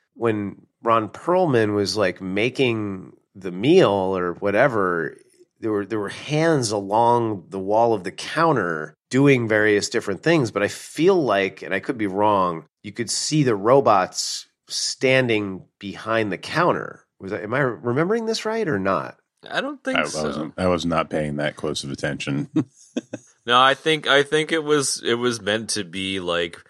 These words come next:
Speaker 2: magical arm robots that come out of the walls and ceilings, but I, I don't think it was the robots.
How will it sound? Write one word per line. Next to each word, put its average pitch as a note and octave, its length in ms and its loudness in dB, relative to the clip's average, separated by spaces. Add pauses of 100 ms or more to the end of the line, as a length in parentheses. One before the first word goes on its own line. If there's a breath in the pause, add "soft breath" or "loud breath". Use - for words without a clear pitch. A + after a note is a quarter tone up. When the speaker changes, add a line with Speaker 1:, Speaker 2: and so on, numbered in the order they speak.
(340 soft breath)
Speaker 2:
magical F#2+ 600 -2
arm F#2 360 -2
robots E2+ 500 -2
that F2 140 -8
come F#2 180 -6
out E2+ 100 -2
of E2+ 80 -4
the E2+ 80 -4
walls E2 320 -4
and D#2 120 -14
ceilings, D#2 540 -10
but F2 360 -4
I, F#2+ 80 -4
I F#2 40 -2
don't G2 420 -4
think F2 200 -10
it C2 100 -10
was D#2 160 -12
the D#2 100 -12
robots. B1+ 760 -10